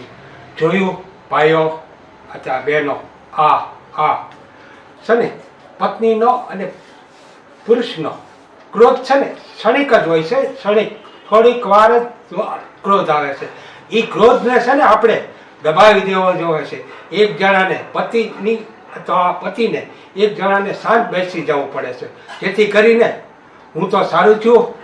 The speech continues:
પાડોશી હતા મને એમ્બ્યુલન્સમાં લઈ ગયા અને તાત્કાલિક સારવાર મળી ગઈ એટલે હું તો બચી ગયો. એટલે દરેકને હું સંદેશો આપું છું કે પતિ પત્ની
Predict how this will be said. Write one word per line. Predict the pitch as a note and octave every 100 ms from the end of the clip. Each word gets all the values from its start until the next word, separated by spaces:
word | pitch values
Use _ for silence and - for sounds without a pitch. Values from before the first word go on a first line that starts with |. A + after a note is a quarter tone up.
| - - - - -
પાડોશી | D#3+ E3+ E3+ D3+
હતા | D3+ F#3 F3+ D#3
મને | D#3+
એમ્બ્યુલન્સમાં | C#3+ D3 D#3 D#3+ D#3 D3 D3 C3
લઈ | D3 F3+
ગયા | F3+ F#3
અને | - - - D3+
તાત્કાલિક | C#3 D#3+ F3 - E3+ D#3+ -
સારવાર | E3 F3+ F3 D#3+
મળી | D#3 E3+
ગઈ | E3 E3+ - -
એટલે | C#3+ C#3
હું | C3 D#3
તો | D3+
બચી | D3+ E3 E3
ગયો. | B2+ A#2+ - - -
એટલે | E3 F3+ F#3 - - - - -
દરેકને | E3 F#3+ F#3 E3 E3
હું | D3+
સંદેશો | - E3+ F#3+ F3+ D#3
આપું | D3+ D3+ D3 C#3
છું | C#3 C#3+ - - -
કે | - D3+ - - -
પતિ | E3 E3+ F#3+
પત્ની | - - F#3 G3+